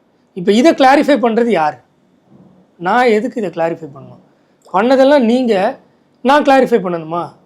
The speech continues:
முதல்ல நீங்க கிளாரிஃபை பண்ணுங்க. "ஆமா, இது அமைப்பு தான்,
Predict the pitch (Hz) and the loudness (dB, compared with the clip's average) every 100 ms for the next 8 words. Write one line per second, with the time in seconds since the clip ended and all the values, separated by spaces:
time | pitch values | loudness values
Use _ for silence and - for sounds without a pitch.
0 | _ _ _ - 208 294 247 320 339 262 | _ _ _ -4 0 2 2 2 2 2
1 | 247 262 262 214 190 165 135 - _ _ | 2 2 0 -4 -6 -10 -12 -20 _ _
2 | _ _ - 156 165 175 185 143 _ - | _ _ -6 -2 0 2 2 -2 _ -10
3 | 151 147 180 165 160 180 156 | -6 -4 -6 -6 -4 -4 -4